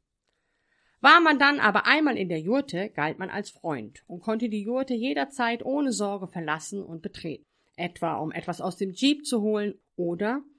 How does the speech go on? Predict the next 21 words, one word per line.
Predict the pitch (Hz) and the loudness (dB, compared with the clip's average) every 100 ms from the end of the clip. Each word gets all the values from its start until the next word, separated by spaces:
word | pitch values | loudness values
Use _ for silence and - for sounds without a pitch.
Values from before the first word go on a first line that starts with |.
| _ - | _ -10
in | 170 | -6
der | 165 | -6
Steppe | - 156 - | -6 -10 -10
zur | - - | -14 -8
Toilette | 180 208 208 | -2 -2 -2
zu | - 143 | -14 -12
gehen. | 139 135 _ _ _ _ - | -14 -16 _ _ _ _ 2
Genau | 269 302 330 | 8 8 8
das | 311 311 - | 6 2 2
tat | 208 170 | 2 2
ich | 160 156 | -2 -8
an | 160 | -8
diesem | 147 147 | -8 -6
Abend. | 143 143 156 - _ _ _ - | -6 -8 -14 -20 _ _ _ -10
Ich | 196 | -2
war | 220 | 0
nach | 226 - | 0 0
draußen | 233 269 302 294 | 2 2 2 -2
zur | - 202 | -2 -4
Toilette | 196 208 240 | 0 0 0
gegangen | 233 214 208 220 | -4 -2 -2 -2